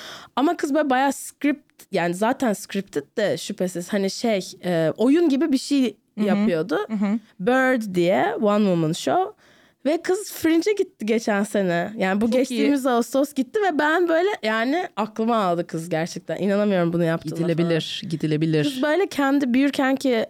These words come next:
Speaker 1: e, abuse, hani gördüğü şiddeti anlatıyor. E, hem duygusal hem cinsel falan şiddet ve şey... e, kız bu ailesindeki karakterleri hayvanlara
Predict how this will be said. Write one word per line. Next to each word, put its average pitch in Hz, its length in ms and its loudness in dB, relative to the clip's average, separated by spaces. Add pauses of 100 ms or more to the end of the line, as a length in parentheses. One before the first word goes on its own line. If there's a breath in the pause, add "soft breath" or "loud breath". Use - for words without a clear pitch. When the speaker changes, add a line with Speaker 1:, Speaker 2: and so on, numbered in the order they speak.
Speaker 1:
e, 190 340 4
abuse, 226 600 2
hani 214 140 2
gördüğü 226 420 2
şiddeti 226 640 -2 (300)
anlatıyor. 180 720 0 (640 loud breath)
E, 165 480 2 (160)
hem 262 400 2
duygusal 254 680 2
hem 226 420 0 (160)
cinsel 196 640 0 (100)
falan 180 400 2
şiddet 233 580 -4
ve 294 160 2
şey... 247 340 0 (280)
e, 170 460 2 (1000)
kız 254 300 0
bu 269 140 2
ailesindeki 240 1200 0
karakterleri 226 760 0
hayvanlara 247 920 2